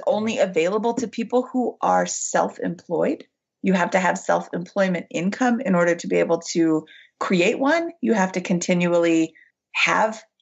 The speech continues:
a company that is generating income in order to keep the program active. So it isn't just for anybody. There's, I think the solo part is the self-employed part.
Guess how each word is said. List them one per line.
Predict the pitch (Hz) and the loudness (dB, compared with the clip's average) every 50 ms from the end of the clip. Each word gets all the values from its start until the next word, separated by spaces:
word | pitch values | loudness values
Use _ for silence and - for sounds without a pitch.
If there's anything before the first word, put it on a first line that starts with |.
| _ - | _ 0
a | 190 170 165 165 | 2 2 2 0
company | - - 226 226 233 233 233 226 | 0 -2 -2 0 0 0 0 0
that | 208 208 190 185 | 0 0 0 0
is | 175 170 | -2 -4
generating | 160 156 165 180 185 190 196 202 202 202 208 202 196 | -6 -2 0 0 2 2 2 0 0 -2 -2 -4 -2
income | - 185 196 196 - 226 220 220 220 | -2 -2 -4 -4 -4 -4 -2 -2 0
in | 202 196 185 | 0 0 2
order | 160 165 175 175 | 4 4 2 2
to | 175 175 175 | 0 -4 -6
keep | - - 208 185 - - | -6 -6 -6 -6 -4 -4
the | 190 185 | -6 -4
program | - - 180 170 170 170 160 - - - | 0 2 2 4 4 2 2 2 0 -2
active. | - - 190 - - 233 247 254 254 247 - _ _ - - - - | -2 -2 -2 -4 0 2 2 2 2 0 -6 _ _ -20 -20 -20 -14
So | - - 220 202 175 170 | -8 -2 0 0 0 2
it | - 190 190 | 0 0 0
isn't | 220 220 262 240 - | 0 0 0 -2 -2
just | 190 202 196 190 190 - | -2 -2 -2 -2 -4 -10
for | - 196 180 175 175 170 165 - | -4 0 0 2 2 2 2 2
anybody. | 180 190 196 202 185 175 - - - 67 - - - | 0 0 0 0 -2 -4 -6 -10 -10 -14 -16 -12 -4
There's, | - 180 175 180 185 175 - - - - - - | 0 2 2 2 0 -2 -6 -20 -20 -16 -10 -8
I | 196 | -4
think | 196 247 247 240 - | 0 0 -2 0 0
the | - 208 | 0 0
solo | 196 - - - - - 247 254 262 247 208 175 | 0 -2 -4 -4 0 2 4 4 6 6 4 4
part | 170 - - 175 156 147 - - - - | 4 0 -4 -4 -4 -4 -6 -8 -8 -2
is | 165 170 170 165 156 | -2 0 0 -2 -4
the | 156 165 165 | -4 -4 -4
self-employed | 170 - - 175 180 175 - 175 160 156 - - - 180 180 180 175 175 175 170 175 - | -2 2 2 4 4 2 2 -4 -6 -6 -10 -8 -2 0 2 4 4 4 2 2 -2 -6
part. | - - 160 139 120 - - - | -6 -4 -2 -2 -2 -2 -6 -10